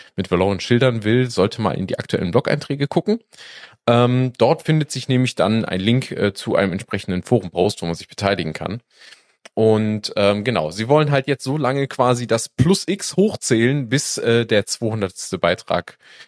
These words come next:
der dessen Z-, Zahl auch würdig ist, dann fertig ist.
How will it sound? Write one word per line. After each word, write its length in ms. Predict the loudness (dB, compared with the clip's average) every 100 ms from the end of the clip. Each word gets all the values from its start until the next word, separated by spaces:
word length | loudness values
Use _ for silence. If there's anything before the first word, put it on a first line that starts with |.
| _
der 320 | -2 2 2 0
dessen 420 | -6 -8 -10 -8
Z-, 220 | -6 -8 -10
Zahl 400 | -2 0 2 2
auch 260 | 2 0 0
würdig 460 | 0 0 0 -4 -2
ist, 400 | -4 -6 -8 -6
dann 160 | -6
fertig 420 | -8 -12 -12 -8
ist. 320 | -4 -4 -6